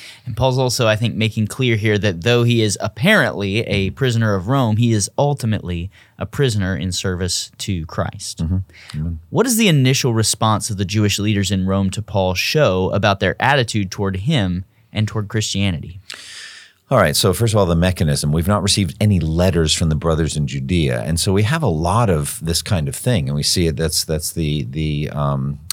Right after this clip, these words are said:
Speaker 2: the, the literary nature of the Jewish people. It comes from the written word of God. There are, there are writing people, and the Romans were too.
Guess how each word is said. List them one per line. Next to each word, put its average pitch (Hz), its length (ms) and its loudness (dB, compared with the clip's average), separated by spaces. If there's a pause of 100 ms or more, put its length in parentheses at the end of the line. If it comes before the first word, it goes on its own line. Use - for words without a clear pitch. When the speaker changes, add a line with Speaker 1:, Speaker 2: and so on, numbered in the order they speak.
Speaker 2:
the, 76 360 -4 (100)
the 76 120 -4
literary 87 720 2
nature 87 460 2
of 67 100 -4
the 73 80 -4
Jewish 71 400 -2
people. 95 380 -4
It - 80 -12
comes 90 340 0
from 120 540 2
the 78 100 0
written 80 380 0
word 73 200 0
of 67 120 -6
God. 76 340 0
There 73 180 0
are, 67 160 0 (220)
there 80 120 0
are 73 140 2
writing 80 540 2
people, 71 420 -4
and 107 100 0
the 120 60 2
Romans 117 400 2
were 73 140 0
too. 101 380 -4